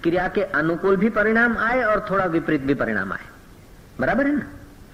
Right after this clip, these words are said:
अदृश्य सृष्टि में क्रिया की आवश्यकता नहीं, संकल्प में इतना सामर्थ्य होता है कि पदार्थ उस रूप हो भासते हैं।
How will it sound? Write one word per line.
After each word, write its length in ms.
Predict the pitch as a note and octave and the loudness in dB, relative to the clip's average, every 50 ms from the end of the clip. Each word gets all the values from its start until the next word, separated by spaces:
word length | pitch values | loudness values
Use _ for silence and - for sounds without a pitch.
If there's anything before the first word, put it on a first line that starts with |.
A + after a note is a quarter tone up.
| - - - - - - - - - - - - - - - - - - - - - - - - - - - - - - D#3+ | -20 -20 -20 -20 -20 -20 -20 -20 -20 -20 -20 -20 -20 -20 -20 -20 -20 -20 -20 -20 -20 -20 -18 -18 -18 -18 -20 -20 -8 -4 -2
अदृश्य 420 | E3 E3 F3 A#3 C#4+ C4 - C#4 C4 | -2 0 2 2 2 4 2 0 0
सृष्टि 400 | - A#3+ B3 A#3 A#3+ - B3 A#3 | 2 0 0 0 0 0 0 2
में 240 | A3+ A3+ B3+ C4 A3 | 4 4 2 2 0
क्रिया 440 | - - - F#3+ F#3 E3+ F#3+ G3+ A3 | -4 -4 -2 0 2 2 2 2 0
की 140 | A3 C4 | 0 2
आवश्यकता 520 | B3 A#3+ A#3 A3+ - - A#3 A3+ - B3 B3 | 2 2 0 0 -2 -2 -4 -2 -2 -2 0
नहीं, 180 | B3 C4 B3+ | 2 2 0
संकल्प 440 | G#3+ - - F#3+ F#3 F3+ A3 A3 G#3+ G#3+ | 0 0 0 0 0 0 0 0 2 2
में 100 | A#3 A3+ | 0 0
इतना 240 | G#3+ - A3 A3+ A3 | 0 2 2 2 2
सामर्थ्य 440 | A3 A3 G3+ G3+ G#3+ A3+ G#3+ - A3 | 2 0 0 0 0 0 0 0 0
होता 300 | G#3 G3+ A3+ G#3+ - A3+ | 2 2 0 0 0 0
है 200 | A3 G3 G#3+ G#3 | 0 0 0 0
कि 120 | G#3 G#3+ | 0 -2
पदार्थ 580 | - - F#3+ E3+ E3+ F#3+ G#3 G#3 - - - - | -2 -2 -4 -2 -2 -2 -2 -2 -4 -4 -2 -2
उस 160 | G3 F#3 - | 0 0 2
रूप 220 | F#3 G3 F3 D#3 - | 0 0 -2 -2 -2
हो 100 | C#3+ C#3 | -2 0
भासते 340 | A2+ G#2 G2 G2 - - G2 | 0 -2 -6 -8 -8 -10 -10
हैं। 140 | - - | -10 -10